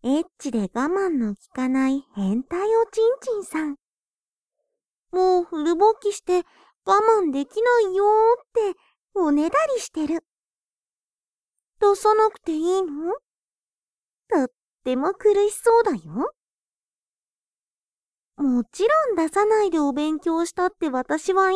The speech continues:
いけど、本当に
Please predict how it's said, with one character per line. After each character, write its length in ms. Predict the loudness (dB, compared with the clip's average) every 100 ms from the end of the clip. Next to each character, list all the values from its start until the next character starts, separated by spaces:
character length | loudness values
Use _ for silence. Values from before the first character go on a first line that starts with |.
| 2 0
い 20 |
け 160 | -4 -4
ど、 100 | -2 0 0 -2 -4 -8 -12 _ _ _ _ _ _ _ _ _ _ _ _
本 580 | -2 0 2 2 0 -2 -4
当 60 | -4 -2 -2 0 -2
に 300 | -2 -2